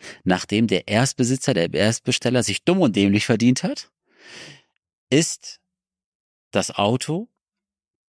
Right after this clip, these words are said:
rapide gesunken. Warum? Ein Hypercar, wovon es nur hundertsechs Stück gibt, da brauchen ja nur noch vier auf den Markt kommen. Schon ist der Markt kaputt. Dann ist der, ist das Auto nicht mehr rar.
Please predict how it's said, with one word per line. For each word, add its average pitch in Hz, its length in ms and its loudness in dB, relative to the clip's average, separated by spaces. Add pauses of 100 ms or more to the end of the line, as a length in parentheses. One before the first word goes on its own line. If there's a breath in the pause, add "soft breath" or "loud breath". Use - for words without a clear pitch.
(160)
rapide 156 580 0
gesunken. 101 500 0 (280)
Warum? 107 520 2 (640 loud breath)
Ein 101 240 -2
Hypercar, 139 540 -2
wovon 113 280 -2
es 104 140 -4
nur 95 100 0
hundertsechs 107 500 -2
Stück - 240 -6
gibt, - 340 -2 (420 soft breath)
da 92 80 -2
brauchen 117 380 -2
ja 104 80 -2
nur 104 100 -2
noch 98 160 -4
vier - 500 -2
auf 120 180 -6
den 104 100 -4
Markt 92 360 -6
kommen. 71 280 -12 (240)
Schon 117 260 0
ist 107 140 -4
der 92 60 0
Markt 90 360 -4
kaputt. - 420 -14 (680)
Dann 82 160 -4
ist - 180 -6
der, 90 120 -6
ist - 180 -8
das - 80 -8
Auto 107 220 -2
nicht 98 160 4
mehr 82 180 0
rar. 120 320 -4